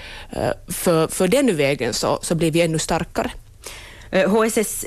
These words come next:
Speaker 2: Media Ek-, Ekonomi har varit, eh, rätt så stabil och det har förstås blivit gjorda en, en del uppoffringar för att nå den nivån som vi hörde också Petter Granroth berätta.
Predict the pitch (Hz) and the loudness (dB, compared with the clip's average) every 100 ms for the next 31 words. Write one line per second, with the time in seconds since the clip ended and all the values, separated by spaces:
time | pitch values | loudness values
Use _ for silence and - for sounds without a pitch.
0 | 117 117 127 202 220 208 190 190 - 170 | -6 -4 2 4 6 4 4 0 0 0
1 | 185 185 190 196 226 185 151 143 - 160 | 0 2 2 4 4 4 2 0 -4 0
2 | 160 160 156 139 - - 156 143 156 151 | 0 2 2 2 0 0 0 2 0 -2
3 | - - 156 139 123 - - 147 151 220 | -6 -2 2 2 0 -4 -4 0 2 4
4 | 220 175 170 175 160 160 165 - 156 151 | 4 2 0 0 -2 -2 -4 0 0 2
5 | 147 147 139 135 143 139 - 143 143 139 | 2 2 2 0 0 -2 -2 0 2 2
6 | 147 - 180 196 208 196 196 180 170 175 | -2 -2 -2 2 2 2 0 0 2 2
7 | 175 175 170 165 156 151 147 147 - 147 | 2 2 2 0 0 0 0 0 -2 -2
8 | 139 139 170 147 160 156 151 147 - | -2 -2 0 0 -2 -2 -2 -2 -2